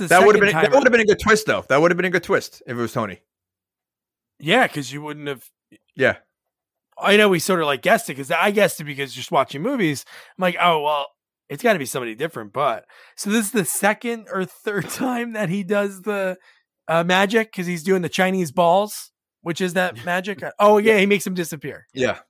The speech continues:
Speaker 2: yeah.
Speaker 1: This is where he gets really emotional, and he's probably coming down from the coke and the alcohol because he goes, "Oh, your daughter must love that close-up magic," and he goes, "Huh, I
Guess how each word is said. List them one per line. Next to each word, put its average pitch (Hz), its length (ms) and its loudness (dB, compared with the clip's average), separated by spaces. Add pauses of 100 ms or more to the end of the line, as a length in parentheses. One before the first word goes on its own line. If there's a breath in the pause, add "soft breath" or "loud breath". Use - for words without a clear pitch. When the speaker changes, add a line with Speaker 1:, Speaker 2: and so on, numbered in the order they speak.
Speaker 2:
yeah. 95 180 -8 (840)
Speaker 1:
This 190 160 0
is 269 80 -4
where 254 100 4
he 240 80 0
gets 214 180 2
really 202 200 4
emotional, 170 600 2
and 147 100 -8
he's 156 120 -8
probably 180 260 0
coming 180 380 -4
down 156 300 -2
from 135 120 -12
the 123 80 -8
coke 156 360 -4
and 135 120 -6
the 120 280 -6
alcohol 131 560 0 (360 soft breath)
because 156 360 -2
he 143 120 -10
goes, 135 340 -4
"Oh, 175 100 4
your 170 180 2
daughter 165 480 0
must 143 320 -6
love 165 420 0
that 131 180 0
close-up 139 440 -4
magic," 131 420 -6
and 117 60 -10
he 113 80 -14
goes, 117 320 -12 (520)
"Huh, 151 180 -8 (680)
I - 20 -20